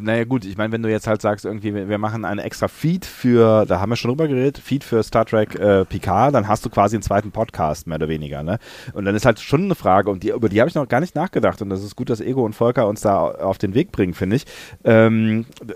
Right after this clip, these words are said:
da habe ich noch nicht drüber nachgedacht, was passiert denn eigentlich, wenn wir jetzt einen Einzelfeed für Discovery und einen Einzelfeed für Picard und einen Einzelfeed für irgendwas haben?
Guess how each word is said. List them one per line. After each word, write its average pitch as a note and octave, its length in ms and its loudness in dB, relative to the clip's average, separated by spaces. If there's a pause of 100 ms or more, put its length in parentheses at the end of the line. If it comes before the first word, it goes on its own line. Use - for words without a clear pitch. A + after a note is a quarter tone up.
da A2 120 -2
habe A2+ 80 -2
ich A#2 60 -4
noch B2 60 0
nicht C3 140 -2
drüber C3 160 4
nachgedacht, A#2 320 2
was A2+ 120 -2
passiert A#2+ 240 -2
denn - 100 2
eigentlich, - 420 -4
wenn A2+ 160 2
wir G#2+ 100 8
jetzt G2 200 2
einen G2 160 -8
Einzelfeed A2 680 -2
für F2+ 560 4 (340)
Discovery A2 520 2
und F#2 60 0
einen F#2 100 -8
Einzelfeed F#2+ 640 -4
für F2 420 2
Picard A2+ 540 2
und F2+ 60 -2
einen F#2 100 -8
Einzelfeed F#2+ 500 -4
für F#2 120 -4
irgendwas C3+ 440 2
haben? C#3 300 2